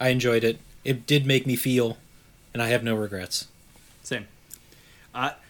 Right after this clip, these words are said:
Speaker 2: did you know that there is a feature on Game Pass, not to kinda go off into a tangent here,
Speaker 1: <laughs>
Speaker 2: but there is a feature on Game Pass where you can pick, like, it'll, the Game Pass will pick for you.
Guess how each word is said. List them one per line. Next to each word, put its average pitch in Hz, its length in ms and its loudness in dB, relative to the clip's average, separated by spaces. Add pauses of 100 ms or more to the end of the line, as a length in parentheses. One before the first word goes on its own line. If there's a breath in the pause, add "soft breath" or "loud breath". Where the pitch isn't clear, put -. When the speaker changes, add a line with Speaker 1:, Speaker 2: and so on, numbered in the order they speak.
(120 soft breath)
Speaker 2:
did 147 140 -4
you 247 80 0
know 202 140 2
that 208 160 -4
there 135 140 2
is 170 100 -2
a 143 40 -6
feature 151 540 -6
on 123 220 -6
Game 123 220 -8
Pass, 160 340 -12
not 131 200 -10
to - 80 -14
kinda 117 180 -10
go 113 140 -8
off 107 160 -10
into 107 140 -6
a 143 40 -4
tangent 143 460 -8
here, - 200 0
Speaker 1:
<laughs> - 460 -4
Speaker 2:
but 147 320 -6 (640 loud breath)
there 143 220 0
is 190 140 0
a 160 40 -2
feature 185 380 -4
on 143 200 -4
Game 131 240 -4
Pass 185 400 -6
where 139 240 0
you 131 240 -6
can 135 220 -4 (100)
pick, - 480 -14 (420 soft breath)
like, 131 240 -6
it'll, 151 160 2
the 151 160 -2
Game 139 440 -2
Pass 151 200 0
will 147 60 -6
pick 131 180 -6
for 113 240 -8
you. 165 280 -4